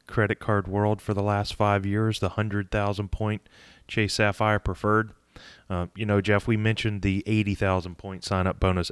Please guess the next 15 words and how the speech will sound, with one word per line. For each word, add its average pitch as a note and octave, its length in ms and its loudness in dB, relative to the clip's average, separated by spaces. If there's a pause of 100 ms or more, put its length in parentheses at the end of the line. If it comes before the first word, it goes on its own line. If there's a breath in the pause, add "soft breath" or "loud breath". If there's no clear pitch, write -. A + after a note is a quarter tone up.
every F2+ 340 0
single E2+ 400 -2
week F2 360 -2 (460 loud breath)
on E2+ 160 -4
Miles E2+ 440 0
and E2+ 160 -6
Points F2+ 420 -4
with E2+ 240 -4
Pints. - 520 -2
Now F#2 260 2
we're F2+ 100 2
at E2+ 60 0
a E2+ 40 0
hundred E2 400 -4
thousand. D2+ 480 -4